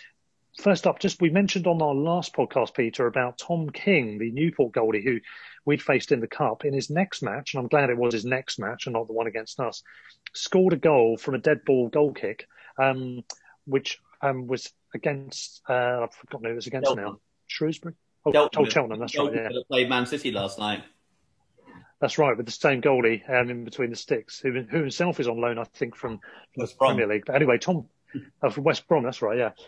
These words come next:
Speaker 1: So Tom King, um, he scored what apparently now transpires is a world record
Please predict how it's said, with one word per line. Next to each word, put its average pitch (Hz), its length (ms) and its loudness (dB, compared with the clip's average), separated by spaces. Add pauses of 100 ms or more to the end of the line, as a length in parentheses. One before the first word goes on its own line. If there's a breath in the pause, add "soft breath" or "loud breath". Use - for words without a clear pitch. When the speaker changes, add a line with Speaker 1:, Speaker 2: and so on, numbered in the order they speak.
Speaker 1:
So 147 220 2
Tom 175 360 0
King, 131 500 -2
um, 131 380 2 (440 soft breath)
he 165 140 -2
scored - 460 2
what 151 200 -4
apparently 175 460 0
now 135 220 -2
transpires 135 560 -4
is 139 100 -4
a 147 60 -4
world 151 400 0
record 123 560 -4